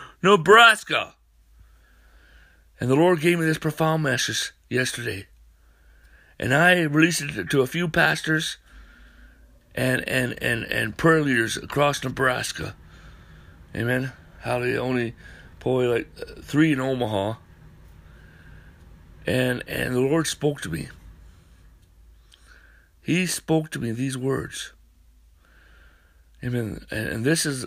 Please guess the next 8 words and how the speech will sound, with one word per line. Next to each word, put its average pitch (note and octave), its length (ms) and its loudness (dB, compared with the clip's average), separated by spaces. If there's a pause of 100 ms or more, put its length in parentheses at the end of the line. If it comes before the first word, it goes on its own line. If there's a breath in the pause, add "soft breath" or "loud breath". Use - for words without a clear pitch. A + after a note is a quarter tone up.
(120)
this D#3 400 -4
is, B2+ 220 -6 (100)
this C#3 300 -4
is A#2+ 120 -8
very C#3+ 640 -2 (680 soft breath)
important, B2 520 -2
my F#2+ 160 -6
friends. - 480 -12